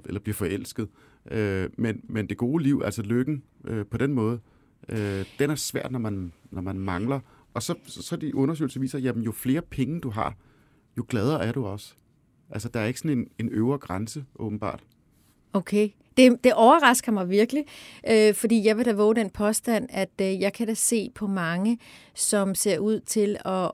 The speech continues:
Speaker 2: at leve et ret ulykkeligt liv, selvom at de er fuldstændig loaded. Øh, til gengæld tror jeg heller ikke på, at, at, at der også er mange, som ikke har penge, som lever et ulykkeligt liv, ikke?
Speaker 1: Mm.
Speaker 2: Øhm, men, øhm,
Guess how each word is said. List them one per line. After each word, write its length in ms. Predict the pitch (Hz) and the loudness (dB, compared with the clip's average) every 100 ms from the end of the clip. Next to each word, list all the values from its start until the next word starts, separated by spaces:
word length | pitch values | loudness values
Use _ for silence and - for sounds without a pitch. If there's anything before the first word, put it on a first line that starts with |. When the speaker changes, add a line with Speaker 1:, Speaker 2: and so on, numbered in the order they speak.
| 180 | -4
Speaker 2:
at 80 | |
leve 340 | 180 190 214 - | -2 2 2 0
et 140 | 180 | -4
ret 160 | 170 208 | -4 -4
ulykkeligt 480 | - 196 196 - 208 | -2 -2 -2 -4 -4
liv, 200 | 202 190 - | -4 -4 -4
selvom 440 | - 185 196 190 | -6 -6 -6 -6
at 180 | 185 - | -8 -8
de 100 | 185 | -8
er 40 | |
fuldstændig 540 | 185 208 196 190 175 190 | -6 -6 -4 -6 -4 -4
loaded. 340 | 170 175 208 202 _ - - - 202 | -4 -4 -6 -10 _ -20 -20 -6 2
Øh, 220 | 208 202 | 4 4
til 140 | - | 2
gengæld 260 | 196 202 269 | 2 4 2
tror 200 | - 175 | 2 0
jeg 80 | 180 | 2
heller 160 | 208 | 2
ikke 140 | 175 170 | 0 0
på, 200 | 214 190 | 0 0
at, 280 | - 190 - | -2 -4 -4
at, 160 | 165 - | -6 -6
at 280 | - 165 - | -4 -4 -2
der 80 | 156 | -2
også 240 | 156 190 | 0 -2
er 40 | |
mange, 240 | 202 170 202 | -2 -2 -4
som 160 | 175 | -4
ikke 220 | - 233 269 | -2 0 2
har 120 | 170 | 0
penge, 380 | - 165 170 196 | -2 -2 -2 -2
som 200 | 180 170 | -2 0
lever 200 | 165 165 | 0 0
et 100 | 170 | 0
ulykkeligt 440 | 165 165 170 165 | 0 0 -2 -2
liv, 220 | 160 151 | -4 -4
ikke? 140 | - 220 | 0 0
Speaker 1:
Mm. 100 | - - - - - 190 | 0 -8 -20 -20 -6 0
Speaker 2:
Øhm, 500 | 190 190 180 170 165 - - - | 2 2 0 -4 -6 -12 -20 -10
men, 680 | - 214 214 208 196 196 190 - _ 196 | 0 4 4 4 2 0 -2 -8 _ -2
øhm, 1000 | 190 180 180 175 175 170 160 156 - | 0 2 0 0 -2 -4 -6 -8 -8